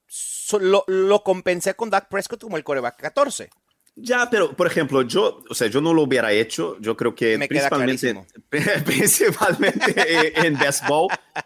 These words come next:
Speaker 2: Porque si te das cuenta, mira los jugadores mira los valores que empezaron a caer para ti después, o sea, en
Speaker 1: Sí.
Speaker 2: séptima, octava, as-, o sea, eh, fue, eh, pillaste a, fue Alvin Kamara una ronda después. Antes
Speaker 1: En
Speaker 2: de
Speaker 1: dos
Speaker 2: Kamara,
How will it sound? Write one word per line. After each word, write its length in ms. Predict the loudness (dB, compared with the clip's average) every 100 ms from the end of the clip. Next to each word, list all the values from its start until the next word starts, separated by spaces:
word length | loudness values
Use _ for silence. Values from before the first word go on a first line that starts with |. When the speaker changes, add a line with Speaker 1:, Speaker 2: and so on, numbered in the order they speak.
| _
Speaker 2:
Porque 420 | -4 0 0 0
si 160 | 0 0
te 80 | 2
das 240 | 0 -2
cuenta, 340 | -4 0 0 0
mira 260 | 0 0
los 180 | 0 0
jugadores 640 | 0 -2 0 0 -2 -8 _ _
mira 220 | -6 -2
los 200 | 0 0
valores 460 | 0 2 4 4 2
que 80 | 0
empezaron 500 | -2 -2 0 0 0
a 80 | -2
caer 380 | -2 0 -2 -2
para 300 | -2 -4 -4
ti 180 | -8
después, 680 | -6 -8 -10 -8 -6 -6 -8
o 80 | -8
sea, 180 | -6 -6
en 120 | -6
Speaker 1:
Sí. 80 | -6 -4
Speaker 2:
séptima, 440 | -2 -2 -2 0 -2
octava, 760 | -2 -6 -2 0 2 0 -2 -14 _ -6
as-, 200 | -6 -4
o 100 | -4
sea, 260 | -2 -2 -2
eh, 140 | -8 -6
fue, 380 | 0 2 0 -4 _ _ -6
eh, 480 | 0 2 4 2 0
pillaste 580 | 0 2 0 0 0 2
a, 640 | 2 2 2 2 2 0 -2 -12 -14
fue 440 | -2 2 4 4
Alvin 300 | 2 0 -2
Kamara 500 | -2 0 2 2 0
una 220 | 0 0
ronda 280 | 0 0 -2
después. 640 | -4 -8 -6 -4 -4 -4 -4
Antes 260 | -2 0
Speaker 1:
En 40 | 0
Speaker 2:
de 40 |
Speaker 1:
dos 120 | 2
Speaker 2:
Kamara, 140 | 2